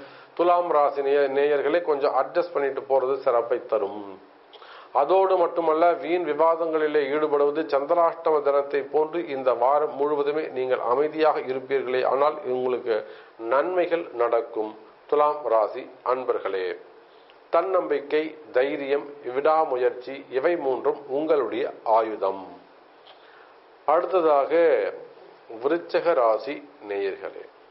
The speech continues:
விருச்சக ராசிக்கு எப்படி இருக்கும்? தொழில நல்ல முன்னேற்றங்கள் இருக்கும். தொழில வரவுகள், வரவு செலவுகள் அதிகரிக்கும். தினந்தோறும் நடைபெறுகின்ற தொழிலாகப்பட்டது, வியாபாரமாகப்பட்டது, வியாபாரங்கள் அதிகரிக்கும், வரவு செலவுகள் அதிகரிக்கும்.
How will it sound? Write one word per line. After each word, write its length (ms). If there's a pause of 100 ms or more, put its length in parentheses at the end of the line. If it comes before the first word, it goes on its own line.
(680)
விருச்சக 340
ராசிக்கு 500
எப்படி 320
இருக்கும்? 580
தொழில 360
நல்ல 240
முன்னேற்றங்கள் 640
இருக்கும். 420
தொழில 380
வரவுகள், 520
வரவு 280
செலவுகள் 380
அதிகரிக்கும். 560 (600)
தினந்தோறும் 1040
நடைபெறுகின்ற 960
தொழிலாகப்பட்டது, 920
வியாபாரமாகப்பட்டது, 1300 (100)
வியாபாரங்கள் 720
அதிகரிக்கும், 640
வரவு 280
செலவுகள் 400
அதிகரிக்கும். 680